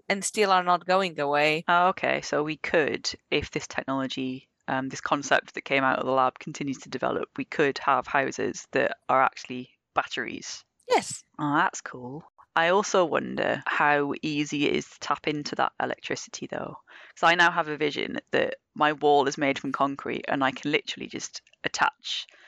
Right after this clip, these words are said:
Speaker 2: hold a wireless charger to it, I should say,
Speaker 1: <laughs>
Speaker 2: and it will just charge my device from that wireless charger magically. You know, like the Apple Watches, where you just kind of,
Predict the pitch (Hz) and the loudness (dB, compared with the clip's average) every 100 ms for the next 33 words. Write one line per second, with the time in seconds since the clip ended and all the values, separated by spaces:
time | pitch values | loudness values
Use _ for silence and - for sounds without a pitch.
0 | - - - 185 185 165 165 160 160 - | -20 -10 0 2 2 4 4 4 0 -2
1 | 165 160 160 - 139 - - - - 453 | 2 2 0 -4 -2 -2 -4 -8 -4 -2
2 | - 427 - - - - 135 - - - | 2 0 2 2 2 0 -6 -6 -4 0
3 | 143 143 135 - - - - - 156 165 | 2 2 0 -2 -4 -8 -16 0 0 2
4 | 160 160 165 - - - 147 143 - - | 4 4 4 -4 -4 -2 0 2 0 -2
5 | _ 147 143 143 - - 147 165 175 156 | _ -2 0 0 -2 0 2 2 -2 0
6 | 156 160 - 180 190 165 165 - - 151 | -2 -2 -4 2 2 4 2 0 -2 0
7 | - - - 120 131 - - 151 139 - | 0 -2 -8 -6 -6 -6 -6 -4 -4 -6